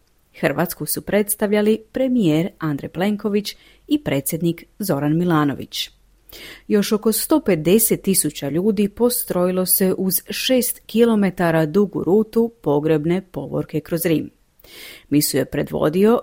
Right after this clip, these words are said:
kardinal Giovanni Battista Re. U propovjedi je istaknuo Franjinu cjeloživotnu predanost marginaliziranima.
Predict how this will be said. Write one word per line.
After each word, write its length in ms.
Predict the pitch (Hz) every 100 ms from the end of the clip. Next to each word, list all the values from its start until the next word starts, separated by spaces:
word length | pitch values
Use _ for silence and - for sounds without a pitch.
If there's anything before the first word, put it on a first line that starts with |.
| -
kardinal 640 | 277 262 175 151 156 170 -
Giovanni 580 | 202 262 190 139 143 160
Battista 600 | 185 196 139 - - 185
Re. 240 | 185 156 - _ _ - - - _
U 80 | 370
propovjedi 640 | - 160 - 156 156 151 160
je 100 | 160
istaknuo 920 | 170 - 254 233 - 240 233 240 240 -
Franjinu 600 | - 240 233 233 233 226 -
cjeloživotnu 1040 | - - 302 240 165 156 214 220 214 220 214
predanost 840 | - 180 170 175 170 175 - - -
marginaliziranima. 1200 | 196 190 196 185 180 156 147 143 139 139 139